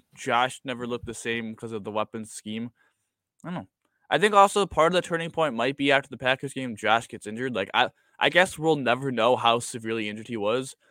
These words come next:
I guess in an alternate universe, they let him rest a month and maybe, maybe things could have turned out better. But, I mean, at the end of the day, like, I have,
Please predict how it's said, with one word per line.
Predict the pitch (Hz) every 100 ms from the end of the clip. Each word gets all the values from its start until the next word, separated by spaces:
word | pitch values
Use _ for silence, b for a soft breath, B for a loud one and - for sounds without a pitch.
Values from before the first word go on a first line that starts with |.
| _
I | -
guess | 139 143
in | 147
an | 135 -
alternate | 107 120 139 120
universe, | 120 127 131 135 - -
they | 117 113
let | 117
him | 113 104
rest | 95 110
a | 143
month | 139 143 135
and | 110
maybe, | 104 117 120 117 _ _
maybe | - 107 131
things | 139 143 143
could | -
have | 139
turned | 151 147
out | 147 147
better. | 151 165
But, | 147 117 113 _ _ _ _ _ _ _
I | 147
mean, | 143
at | 147
the | 165
end | 165
of |
the | 147
day, | 156
like, | 131 120
I | 131
have, | 165